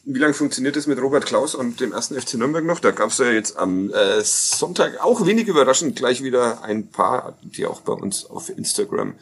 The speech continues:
kommentiert haben, mit dem wird es gar nichts in dieser Wurschtruppe. Er hat den, er hat die Mannschaft schon entwickelt, ne? Du hast es, glaub ich, Flo, in einem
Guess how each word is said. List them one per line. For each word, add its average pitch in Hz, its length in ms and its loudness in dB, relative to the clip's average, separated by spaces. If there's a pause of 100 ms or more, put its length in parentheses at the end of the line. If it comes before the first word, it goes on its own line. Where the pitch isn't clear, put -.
(580)
kommentiert 107 580 -2
haben, 123 160 0
mit 104 220 -4
dem 113 280 0
wird 120 160 4
es - 280 2 (120)
gar 120 200 0
nichts 156 220 2
in 151 120 0
dieser 147 360 2
Wurschtruppe. 160 1000 0 (1600)
Er 90 140 4
hat - 140 0
den, 147 300 0 (100)
er 107 80 4
hat 110 100 4
die 147 60 4
Mannschaft 127 340 2
schon 131 120 2
entwickelt, 98 420 -2
ne? 101 180 4
Du 123 140 2
hast 107 160 2
es, - 240 0
glaub 107 180 2
ich, 113 100 -4
Flo, 113 360 -2
in 107 140 0
einem 95 540 -2